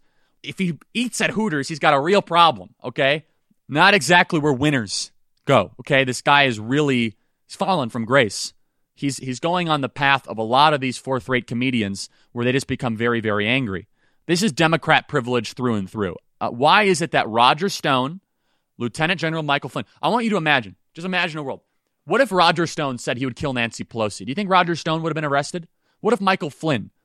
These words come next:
and they say, "Oh, well, George Lopez is a comedian." Well, in order to be a comedian, you must be funny. So that dismisses him completely from that category. Secondly, they say, "Oh, he was just joking about it."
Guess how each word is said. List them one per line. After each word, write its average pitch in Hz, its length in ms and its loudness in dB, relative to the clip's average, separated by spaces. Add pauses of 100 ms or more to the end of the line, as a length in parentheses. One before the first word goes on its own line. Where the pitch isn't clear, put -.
(140)
and 147 100 -4
they 156 80 2
say, 165 140 2
"Oh, 226 160 4
well, 185 180 2
George 170 260 -4
Lopez 151 440 0
is 120 80 -8
a 127 40 -4
comedian." 131 440 -6 (260)
Well, 143 140 -2
in - 80 -6
order 220 220 6
to 269 60 2
be 240 80 2
a 202 60 2
comedian, 151 460 -2
you 127 80 -6
must 135 160 -4
be 139 100 -6
funny. 127 420 -4 (200)
So 147 400 4
that 151 300 6
dismisses 170 520 -2
him 143 160 0
completely 113 600 -6
from 131 220 -6
that 143 200 0
category. 95 500 -6 (340)
Secondly, 208 420 0
they 151 100 0
say, 160 140 -4
"Oh, 151 100 0
he 175 120 -6
was 175 180 -8
just 127 220 -10
joking 143 400 -4
about 95 240 -4
it." - 80 -18